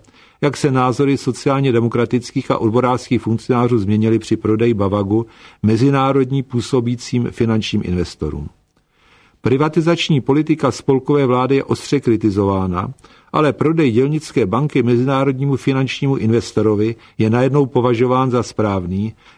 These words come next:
jak poukazují ironicky lidovci. Pro odbory je důležitá nejen vysoká cena, za kterou byla banka prodána,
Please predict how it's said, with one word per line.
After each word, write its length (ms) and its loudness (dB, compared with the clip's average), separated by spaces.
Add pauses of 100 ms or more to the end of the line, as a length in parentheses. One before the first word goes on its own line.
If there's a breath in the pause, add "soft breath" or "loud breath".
jak 240 -2
poukazují 720 0
ironicky 500 0
lidovci. 520 -4 (720)
Pro 140 2
odbory 360 2
je 100 2
důležitá 800 2 (180 soft breath)
nejen 280 0
vysoká 520 0
cena, 360 -2
za 120 -2
kterou 280 0
byla 200 0
banka 340 -2
prodána, 600 -2